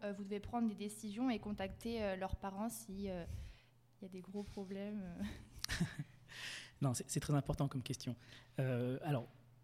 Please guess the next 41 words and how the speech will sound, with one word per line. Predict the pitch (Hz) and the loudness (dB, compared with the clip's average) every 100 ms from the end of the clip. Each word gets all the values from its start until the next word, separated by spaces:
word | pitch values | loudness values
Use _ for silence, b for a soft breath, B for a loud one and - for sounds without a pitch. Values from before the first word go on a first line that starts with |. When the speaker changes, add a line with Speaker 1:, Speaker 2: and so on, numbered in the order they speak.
| - - | -20 4
Speaker 2:
des, | 151 170 | 8 10
des | 175 202 | 10 10
élèves | 208 | 8
qui | - | 6
viennent | 165 185 | 6 8
pour | - 151 | 6 4
parler | 156 156 165 | 6 8 8
de | 143 | 8
leur, | 139 139 139 | 8 6 6
euh, | 135 135 135 131 131 | 6 6 6 6 6
de | 135 | 4
leur | 127 | 4
problématique, | - 151 147 - 147 - | 4 6 6 4 0 2
euh, | 131 127 127 | 4 6 4
personnelle, | 123 143 - 160 160 160 | 2 0 4 8 8 8
il | |
y | 147 | 6
en | |
a | 147 | 6
énormément, | 156 160 151 151 151 120 | 8 10 10 8 8 6
hein. | |
C'est | 117 - | 2 -2
deux, | 120 123 135 | 2 6 6
trois, | 143 - 147 151 | 6 8 8 8
quatre | - 143 - | 6 2 6
par | 120 123 | 4 6
jour. | 151 143 B B B B B - | 4 4 B B B B B -4
C'est | - 131 | 2 4
vraiment | 139 139 | 6 6
la | 139 | 6
partie | 143 - 147 | 0 0 0
qui | - | 2
me | 135 | 2
prend | 120 143 | 4 4
le | 135 | 4
plus | - - 151 | 4 4 6
de | 139 | 8
temps | 131 143 151 B B B B | 8 6 6 B B B B
dans | 135 | 6
mon | 123 | 6
travail. | - 131 156 185 | 4 6 8 6